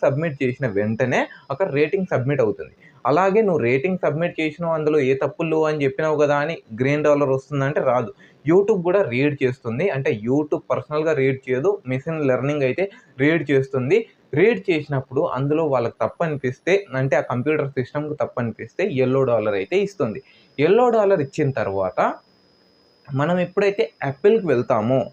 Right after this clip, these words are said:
యాపిల్కి వెళ్ళిన తర్వాత మనకు ఇప్పటి నుండి, అంతకుముందు అనేది యాపిల్కి వెళ్ళిన తర్వాత ఒకవేళ తప్పు లేకుంటే మనకు మానిటైజేషన్ అనేది గ్రీన్ ఇచ్చేది. But ఇప్పుడు ఏం చేస్తున్నారంటే ఒకవేళ తప్పు ఉన్నట్లయితే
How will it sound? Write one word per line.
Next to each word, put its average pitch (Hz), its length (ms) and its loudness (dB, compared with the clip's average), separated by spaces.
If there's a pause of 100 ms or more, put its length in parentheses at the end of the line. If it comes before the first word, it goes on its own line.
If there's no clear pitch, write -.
(360)
యాపిల్కి 220 520 2
వెళ్ళిన 170 360 2
తర్వాత 104 460 0 (600)
మనకు 196 380 0 (260)
ఇప్పటి 226 520 2
నుండి, 131 300 2 (220)
అంతకుముందు 190 440 2
అనేది 180 220 2
యాపిల్కి 160 380 0
వెళ్ళిన 151 260 2
తర్వాత 139 280 2
ఒకవేళ 131 320 2
తప్పు 120 240 -4
లేకుంటే 117 340 0 (320)
మనకు 143 260 0 (220)
మానిటైజేషన్ 120 800 -2
అనేది 113 260 -2
గ్రీన్ 175 280 4
ఇచ్చేది. 131 360 0 (400)
But 202 180 4 (180)
ఇప్పుడు 226 300 0
ఏం 190 140 0
చేస్తున్నారంటే 110 800 0 (320)
ఒకవేళ 202 340 4 (160)
తప్పు 147 220 -2 (100)
ఉన్నట్లయితే 113 580 0